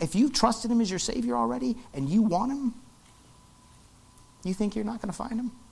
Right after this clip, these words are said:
What kind of father do you think he is? You see, her,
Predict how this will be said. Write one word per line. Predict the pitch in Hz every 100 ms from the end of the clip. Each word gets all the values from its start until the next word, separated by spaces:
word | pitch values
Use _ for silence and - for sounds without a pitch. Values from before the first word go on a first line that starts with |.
| - - - - - - - - -
What |
kind | - 302
of |
father | - 262 262 233
do |
you | 240
think | 240 233
he | 254
is? | 262 226 - - - - - - - - - - - - - -
You | 220
see, | - 262
her, | 240 240